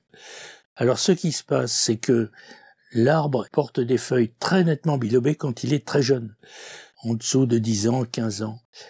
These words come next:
Linné a reçu des plants venant du Japon à l'époque, et bien sûr, il a reçu des jeunes plants, des jeunes pousses, et il a observé ce caractère bilobé, et ginkgo biloba, c'est resté. Même si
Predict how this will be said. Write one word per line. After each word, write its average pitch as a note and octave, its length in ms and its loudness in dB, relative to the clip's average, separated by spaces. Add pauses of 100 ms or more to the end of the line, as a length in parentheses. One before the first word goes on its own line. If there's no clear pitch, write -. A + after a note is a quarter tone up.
(380)
Linné E3+ 580 4 (260)
a A#2+ 140 2
reçu C3 440 0
des A2 140 2
plants B2 400 0
venant G#2+ 400 0
du G2 160 -4
Japon D3+ 540 0
à C#3+ 40 2
l'époque, E3 640 0 (400)
et A2 280 2
bien G#2+ 200 0
sûr, D3+ 260 2
il C3+ 100 2
a A2 60 0
reçu - 260 -4
des G2+ 220 -2
jeunes A2+ 380 0
plants, B2 400 -4 (160)
des G#2+ 100 -4
jeunes A#2 300 2
pousses, C3 420 -2 (500)
et G#2+ 120 2
il G#2 80 4
a G#2 80 2
observé G#2+ 480 2
ce - 180 -6 (220)
caractère G#2 400 -2
bilobé, G2+ 500 2 (500)
et G2 280 -4 (100)
ginkgo - 380 -4
biloba, G2+ 420 -4
c'est - 240 2
resté. A2+ 420 0 (880)
Même A2+ 280 4
si B2+ 500 0